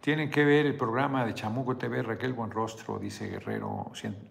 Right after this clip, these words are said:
le da la razón al diputado. El punto cero dos del padrón del sat son los grandes empresarios y representan el cincuenta por ciento total tributario.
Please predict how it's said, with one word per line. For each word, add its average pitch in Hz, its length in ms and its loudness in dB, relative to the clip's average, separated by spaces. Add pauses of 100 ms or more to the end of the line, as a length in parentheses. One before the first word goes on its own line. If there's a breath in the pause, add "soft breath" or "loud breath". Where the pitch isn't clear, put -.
le 101 140 -6
da 117 120 0
la 117 140 -2
razón 101 320 -4
al 107 100 -4
diputado. 98 600 -2
El 104 80 -4
punto 117 340 -6
cero 113 220 -4
dos 110 180 -4
del 90 140 -6
padrón 101 440 -4
del 85 160 -6
sat - 520 -2 (560 loud breath)
son 113 200 -6
los 107 140 -6
grandes 113 300 -2
empresarios 98 640 -4
y - 40 -6
representan 98 640 -8
el 85 100 -8
cincuenta 107 520 -6
por - 140 -10
ciento 101 320 -8
total - 360 -10
tributario. - 600 -12